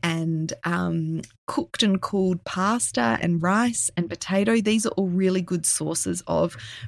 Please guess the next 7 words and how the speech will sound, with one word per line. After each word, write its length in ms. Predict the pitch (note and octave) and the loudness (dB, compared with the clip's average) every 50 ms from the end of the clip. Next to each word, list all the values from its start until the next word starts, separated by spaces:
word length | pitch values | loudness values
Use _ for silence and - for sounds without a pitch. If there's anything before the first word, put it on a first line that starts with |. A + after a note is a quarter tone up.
| - - | -12 -4
prebiotic 600 | - G#3+ G#3 F3+ F#3+ F#3 F3+ F3 F3 - - - | 0 0 2 2 2 2 2 2 0 -2 -4 -6
fibers 460 | - F3 E3+ F3+ F3 F3 E3+ E3+ - | 0 2 2 2 2 2 0 0 -2
that 180 | D3+ - - | -4 -8 -8
feed 640 | - - - - - G#3 G#3+ G#3 G3+ G3 G3+ E3+ F3+ - | -12 -18 -6 0 2 4 6 6 6 4 2 2 2 2
the 80 | F3 | 2
good 240 | E3+ - E3+ D#3+ - | 4 4 2 2 2
bacteria 800 | - - - - - - - E3+ D#3 C3+ G#2+ G#2+ - - - | -2 -6 -6 -6 -8 -4 -2 0 2 2 0 0 -2 -4 -6